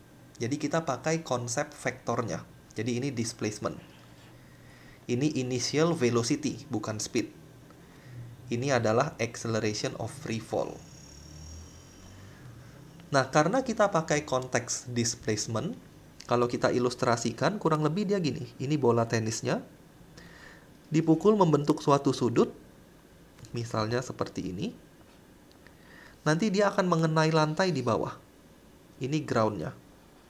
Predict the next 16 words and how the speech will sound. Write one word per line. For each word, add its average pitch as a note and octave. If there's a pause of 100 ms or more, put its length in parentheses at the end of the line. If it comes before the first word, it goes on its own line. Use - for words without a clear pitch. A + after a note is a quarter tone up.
(2500)
Artinya, E3 (1600)
ketinggian E3+
ketika C#3
dia C3
menyentuh B2
lantai F3 (240)
itu C3+
adalah C3
negatif B2+
dari A#2+
ketinggian A#2+
mula-mula. A2+ (880)
Karena B2
kita C#3+
lihat D3
displacement A#2